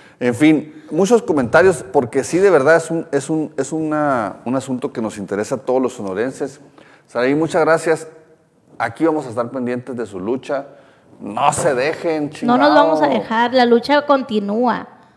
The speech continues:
Speaker 1: No se dejen,
Speaker 2: La
Speaker 1: hay
Speaker 2: lucha
Speaker 1: que,
Speaker 2: va a continuar hasta que
Speaker 1: hay que seguirle, hay que seguirle.
Speaker 2: hasta que el beneficio sea para todos los sonorenses.
Speaker 1: Mira, Jo-,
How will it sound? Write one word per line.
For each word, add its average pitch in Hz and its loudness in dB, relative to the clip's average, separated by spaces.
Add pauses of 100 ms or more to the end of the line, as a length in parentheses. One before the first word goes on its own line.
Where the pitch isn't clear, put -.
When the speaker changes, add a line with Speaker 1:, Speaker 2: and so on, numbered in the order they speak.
(300)
Speaker 1:
No 117 -4
se 151 0
dejen, 139 2
Speaker 2:
La 240 6
Speaker 1:
hay - 4
Speaker 2:
lucha 240 2
Speaker 1:
que, 285 6
Speaker 2:
va 285 6
a 277 0
continuar 247 2
hasta 269 0
que - -4
Speaker 1:
hay 220 4
que 147 2
seguirle, 139 2
hay 131 0
que 143 -4
seguirle. 120 -4
Speaker 2:
hasta 254 4
que 262 2
el 254 4
beneficio 233 0
sea 262 0
para 254 0
todos 226 0
los 247 -2
sonorenses. 202 -8 (180)
Speaker 1:
Mira, 110 -2
Jo-, - -2